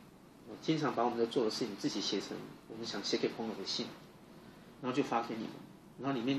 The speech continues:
永远都用上这句话，“这是来自荣敦的消息，敬请张贴转寄。”那如果没有呢，就没有。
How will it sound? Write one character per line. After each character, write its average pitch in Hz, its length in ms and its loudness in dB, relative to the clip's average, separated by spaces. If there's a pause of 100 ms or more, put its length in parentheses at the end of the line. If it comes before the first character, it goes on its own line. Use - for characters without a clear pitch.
永 127 120 6
远 123 160 4
都 131 60 2
用 127 140 2
上 120 200 -2
这 123 100 -2
句 117 160 -2
话 107 240 -4 (420)
，“这 156 60 -2
是 147 140 4
来 117 160 6
自 135 160 4
荣 113 200 2
敦 120 160 2
的 113 80 0
消 107 280 0
息， - 160 -4 (720)
敬 131 260 2
请 - 180 -4 (140)
张 123 180 2 (200)
贴 113 180 2
转 - 180 -6 (120)
寄。” 107 140 -8 (1600)
那 151 120 0
如 147 100 2
果 131 140 4 (160)
没 120 140 2
有 127 100 2
呢， 101 60 -4 (100)
就 117 80 -2
没 101 100 -2
有。 95 60 -4